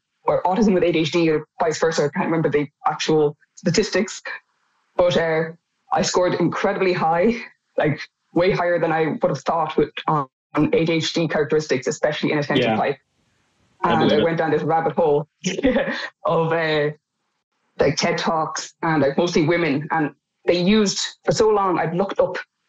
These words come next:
Speaker 1: some of the symptoms I had and I couldn't find anything.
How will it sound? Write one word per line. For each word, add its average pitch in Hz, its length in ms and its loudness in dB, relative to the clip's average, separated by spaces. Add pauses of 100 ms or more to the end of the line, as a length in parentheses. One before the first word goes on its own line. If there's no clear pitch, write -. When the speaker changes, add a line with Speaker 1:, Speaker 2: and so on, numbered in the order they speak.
(140)
Speaker 1:
some 185 160 2
of 170 60 2
the 165 60 2
symptoms 190 360 0
I 175 80 0
had 175 380 -2 (180)
and 170 120 0
I 165 60 2
couldn't 185 180 0
find 165 180 -2
anything. 208 460 0